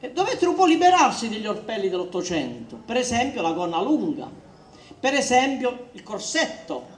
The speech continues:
no? Quei famosi busti che stringevano talmente, per esempio i cappellini che prima erano talmente diffusi, eccetera, eccetera. Questo portò a un cambiamento epocale anche del modo di vestire della donna.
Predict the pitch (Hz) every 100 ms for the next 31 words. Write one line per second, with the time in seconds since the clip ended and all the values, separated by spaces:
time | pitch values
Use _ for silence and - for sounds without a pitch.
0 | - _ 196 220 147 156 170 165 156 147
1 | 220 - - 170 180 - 185 180 190 196
2 | 175 165 170 220 262 156 127 127 117 -
3 | - - 160 - 302 269 294 277 262 -
4 | 285 - 262 262 294 330 240 185 180 202
5 | 202 277 220 196 180 202 202 240 202 247
6 | 320 - 247 233 208 190 170 160 135 -
7 | - - - - - 254 - - 190 302
8 | 311 - 370 392 - - - 165 180 196
9 | 208 214 226 262 220 170 151 - 262 349
10 | 359 - 151 165 190 - 202 240 254 294
11 | 302 302 233 233 196 190 233 240 240 -
12 | - 320 202 151 135 131 131 123 123 117
13 | 120 117 117